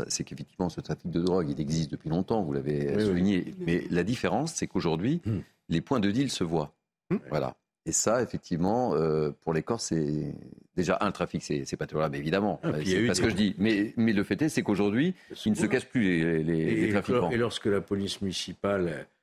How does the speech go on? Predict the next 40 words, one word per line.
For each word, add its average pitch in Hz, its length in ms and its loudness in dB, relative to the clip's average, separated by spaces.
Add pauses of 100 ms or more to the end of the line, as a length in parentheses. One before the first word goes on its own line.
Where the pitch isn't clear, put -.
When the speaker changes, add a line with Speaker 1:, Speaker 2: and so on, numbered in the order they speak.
(340)
Speaker 2:
euh, 80 160 -6
s'est - 240 -4
pointée 90 460 -4
dans 78 120 -6
ces - 160 -12
quartiers, - 320 -4
Speaker 1:
Ils 92 60 4
ont 95 80 4
Speaker 2:
ils 90 100 2
Speaker 1:
été 107 140 0
Speaker 2:
ont, - 20 4
Speaker 1:
obligés 90 240 2
de 104 80 2
quitter 92 240 -2
le 92 120 2
Speaker 2:
ils - 0 -
ont 82 40 2
Speaker 1:
quartier. 101 220 2
Speaker 2:
été 85 220 0
menacés. 104 680 0
Speaker 1:
Ils 101 120 2
ont 92 40 2
été 85 160 0
menacés. 92 400 0
Speaker 2:
C'est - 100 -2
ça 190 280 2
qui 117 180 -2
a, 101 140 2
qui 101 160 -2
a, 90 100 0
qui - 140 0
a - 20 4
allumé, 98 460 2
si - 100 -6
Speaker 1:
Bien 104 100 2
Speaker 2:
vous 90 60 -2
voulez, 87 100 0
Speaker 1:
sûr. 143 80 0
Speaker 2:
la 90 60 -6
mèche. 80 220 -4